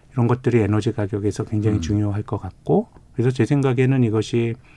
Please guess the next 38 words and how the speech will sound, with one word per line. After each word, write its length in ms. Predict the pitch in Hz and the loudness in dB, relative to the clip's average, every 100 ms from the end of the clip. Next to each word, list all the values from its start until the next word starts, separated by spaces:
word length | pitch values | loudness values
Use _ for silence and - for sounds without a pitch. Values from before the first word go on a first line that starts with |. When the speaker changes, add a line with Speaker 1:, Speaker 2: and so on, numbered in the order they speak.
| - - - | -20 -18 -4
Speaker 1:
말씀하신 480 | 117 - 131 113 110 | -2 2 2 4 0
것처럼 400 | 98 101 101 104 | -2 -4 -4 0
우리가 180 | 107 | 0
알 100 | 95 | 0
수는 200 | 98 120 | 2 2
없지만 500 | 101 - 101 95 139 226 113 | 2 0 -2 0 -2 -2 -4
Speaker 2:
예. 180 | 87 71 - - - - - | -4 -8 -14 -20 -20 -20 -18
Speaker 1:
아주 400 | - - 123 180 | -6 0 4 6
이런 300 | 147 143 139 | 6 6 4
뭐 440 | 131 113 117 110 - - | 4 2 2 0 -4 -4
탄소 240 | 135 131 | 0 2
중립으로 420 | 127 123 113 117 | 4 4 2 0
가는 240 | 113 107 107 | -2 -2 -2
과정에서 400 | 104 104 101 107 | -2 -4 -4 -2
에너지가 340 | 101 101 107 | -2 -2 -2
위쪽으로 380 | 98 98 107 107 | -2 -4 -4 -4
아주 240 | - 104 135 | -4 0 2
많이 180 | 113 | 2
올라갈 300 | 113 98 101 | 2 2 0
수도 200 | 98 - | -2 -2
있고 340 | 104 - 98 87 - - - - - | -4 -2 -8 -8 -14 -20 -20 -20 -4
한편 300 | 151 147 139 | 0 4 2
반대로 380 | 117 101 107 104 | 2 -2 0 -2
또 120 | 107 | -4
쉽게 280 | - - - | -6 -4 0
꺾일 320 | 131 127 127 | 0 2 2
수도 220 | 127 117 | 2 -4
있기 160 | 107 95 | -2 -2
Speaker 2:
음. 40 | |
Speaker 1:
때문에 200 | 104 113 | -2 -2
제 120 | 113 | -2
생각엔 180 | 113 117 | 0 0
지금 180 | 107 104 | -2 -2
확률은 380 | 127 120 110 104 | 0 0 0 -2
반반인 420 | 101 101 101 95 | -2 -2 -2 -2
것 120 | 95 | -6
같습니다. 480 | 87 - - 104 90 | -10 -14 -4 -2 0
Speaker 2:
음. 240 | 85 80 | 0 -2